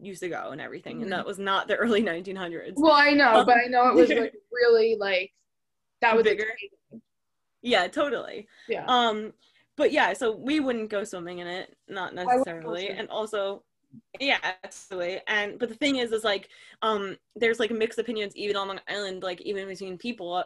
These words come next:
Speaker 1: as to whether or not they would have gone swimming in it anyway because of this,
Speaker 2: That's right.
Speaker 1: this curse, because it's
Speaker 2: Yeah.
Speaker 1: kind of like every year. Okay, so I'll, I'll actually get
Speaker 2: Yeah,
Speaker 1: into the
Speaker 2: go into
Speaker 1: story.
Speaker 2: the
Speaker 1: So I'm gonna go into the story that I, I looked up online, and then I'm gonna tell the story how I grew up hearing it,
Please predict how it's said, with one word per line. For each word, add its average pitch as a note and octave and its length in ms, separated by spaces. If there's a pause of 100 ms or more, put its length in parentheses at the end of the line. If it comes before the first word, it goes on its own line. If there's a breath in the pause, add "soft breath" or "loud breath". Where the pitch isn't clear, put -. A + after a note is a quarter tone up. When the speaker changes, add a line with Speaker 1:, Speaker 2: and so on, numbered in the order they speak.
Speaker 1:
as G3 140
to G3 60
whether F#3+ 320
or F#3+ 40
not F#3+ 180
they G3 80
would F#3 120
have F#3 100
gone F#3 180
swimming F#3 260
in F3 80
it - 140
anyway G#3+ 280
because F#3+ 360
of F3+ 80
this, E3+ 140
Speaker 2:
That's - 180
right. F#3 140
Speaker 1:
this - 160
curse, - 500
because G3+ 420
it's G#3+ 180
Speaker 2:
Yeah. G#3+ 60
Speaker 1:
kind A#3+ 200
of A#3 60
like A#3 340 (500 soft breath)
every B3 440
year. A3 600 (360 loud breath)
Okay, A3+ 200
so D#3 120
I'll, F3 280
I'll C4 140
actually E4 300
get A#3+ 100
Speaker 2:
Yeah, A#3+ 40
Speaker 1:
into B3 160
the A#3 60
Speaker 2:
go A#3 60
into B3+ 40
Speaker 1:
story. G3+ 200
Speaker 2:
the - 20
Speaker 1:
So G3+ 180 (260)
I'm D4+ 200
gonna A4 180
go F#4 120
into E4+ 160
the D#4 100
story C4+ 420 (260 loud breath)
that A3+ 320
I, A3 440 (120)
I G#3+ 180
looked A#3 220
up A#3+ 100
online, G3+ 580
and G#3+ 180
then G#3+ 100
I'm A#3 120
gonna A#3+ 120
tell A3+ 180
the G#3 60
story G3+ 240
how F#3 260
I F3+ 200
grew F3 240
up - 160
hearing C#4+ 340
it, F4+ 240